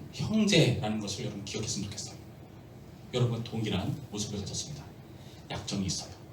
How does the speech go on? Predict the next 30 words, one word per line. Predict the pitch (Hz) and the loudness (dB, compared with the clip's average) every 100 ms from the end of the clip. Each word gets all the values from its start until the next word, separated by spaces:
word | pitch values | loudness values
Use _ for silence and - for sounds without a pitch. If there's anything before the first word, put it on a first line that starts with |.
| - - - - - - | -16 -16 -16 -16 -16 4
저는 | 135 143 | 12 12
지금까지 | - 135 131 135 | 12 8 8 6
완벽한 | 127 147 156 - 151 127 - - - - - - - - | 6 12 12 12 10 10 6 -2 -10 -14 -14 -16 -16 -6
그러한 | - 123 117 | 4 6 6
목사님 | 101 - 127 156 156 | 6 2 6 6 4
본 | 143 | 4
적이 | 123 123 | 4 4
없어요. | 85 - 151 - - - - - - - - - - - - | 2 -2 -4 -6 -12 -14 -16 -16 -16 -16 -16 -16 -16 -16 2
여러분 | 160 | 8
생각해볼까요? | 202 214 160 131 127 - - - - - - - - | 10 12 10 10 8 6 -4 -10 -12 -16 -16 -14 0
어, | 123 131 131 | 6 8 12
되게, | 165 214 - - - - | 12 12 12 10 2 -2
어, | 120 123 120 - | 4 6 6 12
여러 | 147 180 175 170 | 12 12 12 12
목사님들을 | 160 131 160 151 147 131 | 12 12 12 12 12 10
여러분 | 120 127 | 10 10
보셨을 | 123 123 | 12 10
거예요. | - 95 - | 10 6 6
보면은 | 139 151 208 | 10 10 10
마음 | - 135 131 | 8 10 10
가운데, | 127 - 185 - - - - | 10 8 6 6 2 2 2
"아, | |
이 | 185 | 2
목사님도 | 127 131 147 117 | 4 6 6 6
이러면 | 139 - | 6 8
참 | 185 | 6
좋을 | 175 135 | 8 10
텐데." | 131 147 | 10 8
하는 | 143 127 | 8 8
게 | 127 - | 8 6